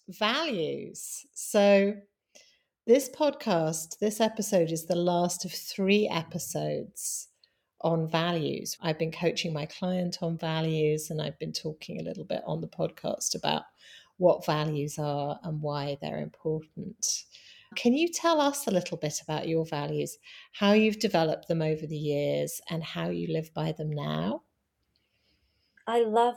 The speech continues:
Speaker 2: that question because it is through my work with you that I began to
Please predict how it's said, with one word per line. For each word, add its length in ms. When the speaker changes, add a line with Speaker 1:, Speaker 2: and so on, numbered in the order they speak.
Speaker 2:
that 200
question 580
because 640
it 140
is 280
through 220
my 220
work 300
with 160
you 600
that 180
I 320
began 480
to 480